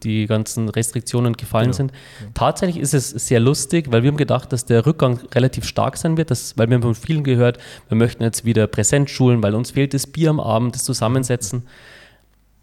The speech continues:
Speaker 1: Aber lustigerweise sind alle virtuellen Kurse, die wir angeboten haben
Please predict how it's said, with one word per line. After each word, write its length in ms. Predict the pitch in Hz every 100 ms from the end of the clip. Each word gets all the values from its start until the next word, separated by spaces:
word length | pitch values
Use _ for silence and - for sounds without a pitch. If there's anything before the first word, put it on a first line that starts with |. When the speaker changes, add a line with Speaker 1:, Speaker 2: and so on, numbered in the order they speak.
| _ _ _ _ - - -
Speaker 1:
Aber 340 | 107 117 165
lustigerweise 720 | 147 156 - 123 101 101 143
sind 200 | 131 120
alle 280 | 123 151 131
virtuellen 420 | 147 - 113 113
Kurse, 300 | - 156 143
die 100 | 110
wir 80 | 107
angeboten 520 | 123 123 117 123 123
haben 320 | 117 113 117